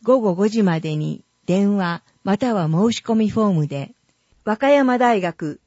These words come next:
岸和田サテライトへ。電話、四三三の零八七五。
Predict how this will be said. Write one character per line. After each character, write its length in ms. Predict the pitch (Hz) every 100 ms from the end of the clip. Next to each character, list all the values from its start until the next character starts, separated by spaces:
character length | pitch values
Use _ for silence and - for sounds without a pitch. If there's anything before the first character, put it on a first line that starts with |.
| _
岸 300 | 202 - 269
和 160 | 240 233
田 200 | 220 214
サ 200 | 233 226
テ 140 | 254
ラ 140 | 233
イ 100 | 196
ト 140 | 185 156
へ。 220 | 147 - _ _ _ _ _ _ _ -
電 340 | 185 202 190
話、 280 | 175 160 - _ _ _ _
四 340 | 180 233 269 240
三 320 | 240 226 196
三 400 | - 170 165 165
の 240 | 156 151 _ _ _ -
零 280 | 185 254
八 400 | 233 240 233 185
七 360 | 151 151 175 185
五。 360 | 185 160 143